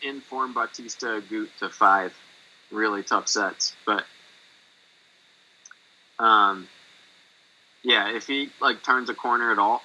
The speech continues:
I, I mean, I'm not sure if, if he'll be the dangerous floater in Australia, but there will come a time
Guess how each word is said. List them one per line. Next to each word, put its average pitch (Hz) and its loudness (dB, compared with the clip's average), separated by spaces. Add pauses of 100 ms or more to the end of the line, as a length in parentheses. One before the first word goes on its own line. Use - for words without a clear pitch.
I, 131 2
I 135 6
mean, 139 -2
I'm 139 6
not 147 8
sure 143 2
if, - -6 (640)
if 127 0 (180)
he'll 131 2
be 131 -2
the 120 -4
dangerous 120 0
floater 120 2
in 117 2
Australia, 113 0 (480)
but 123 0
there 123 2
will 123 0
come 135 -4
a 113 -8
time 113 -4